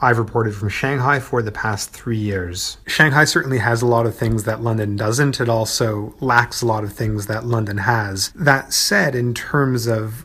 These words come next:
upside potential, Shanghai is, is a very, very strong candidate to replace London. It is the financial center of the Chinese market, the Chinese market being the fastest growing large financial market out there in the world.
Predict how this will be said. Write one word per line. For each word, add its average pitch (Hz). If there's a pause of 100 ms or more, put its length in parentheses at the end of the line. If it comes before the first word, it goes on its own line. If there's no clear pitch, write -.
(140)
upside 131
potential, 104 (360)
Shanghai 120
is, 107
is 110
a 110
very, 120
very 107
strong 101
candidate 104
to -
replace 123
London. 101
It 127
is 131
the 117
financial 113
center 110
of 110
the 117
Chinese 110
market, 110
the 117
Chinese 113
market 117 (380)
being 107
the 107
fastest 113
growing 104
large 107 (260)
financial 107
market 107
out 107
there 110
in 104
the 107
world. 117